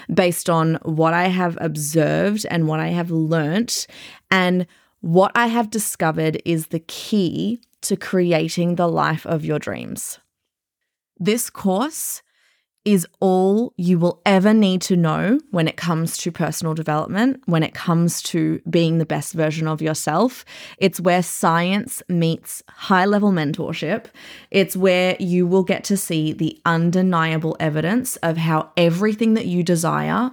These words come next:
can become your reality. It's where you get to experience learning that is badass, it is potent, it is intimate, and it's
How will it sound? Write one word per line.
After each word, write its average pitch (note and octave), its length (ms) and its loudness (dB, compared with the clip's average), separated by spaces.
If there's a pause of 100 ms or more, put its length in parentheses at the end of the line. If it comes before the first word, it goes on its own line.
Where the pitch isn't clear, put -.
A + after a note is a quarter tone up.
can F#3+ 320 2
become G3 360 0
your E3 160 0
reality. - 640 -2 (480)
It's G#3+ 180 2
where G#3 140 4
you G#3 160 0
get - 180 2
to G#3+ 140 0
experience E3+ 840 -2
learning E3+ 720 0
that D#3+ 280 0
is D#3 540 -6 (340)
badass, D#3 800 -2 (320)
it F3 100 0
is D#3+ 180 -2
potent, D#3+ 800 -4 (360)
it F3+ 120 4
is E3 220 2 (140)
intimate, G3+ 640 2 (520)
and E3+ 380 0
it's - 340 -4